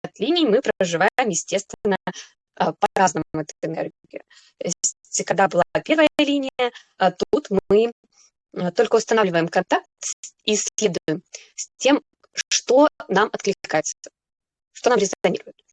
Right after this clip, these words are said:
какая информация, какие люди. А, вот к этому, допустим, пойду учиться, к этому не пойду. Сейчас, благо, есть возможность выбирать. Раньше такой возможности особо не было.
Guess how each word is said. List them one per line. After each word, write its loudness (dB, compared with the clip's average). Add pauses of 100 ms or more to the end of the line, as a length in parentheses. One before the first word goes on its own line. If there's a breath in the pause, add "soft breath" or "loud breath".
(140)
какая -4
информация, -6
какие -6
люди. -4 (420 loud breath)
А, 4
вот 2 (120)
к -4
этому, 0
допустим, -2 (160)
пойду -2
учиться, -2
к -2
этому 2
не 0
пойду. 0
Сейчас, -2
благо, 2
есть 2
возможность 2
выбирать. 2 (400)
Раньше -2
такой -2
возможности -2
особо -4
не 2
было. -4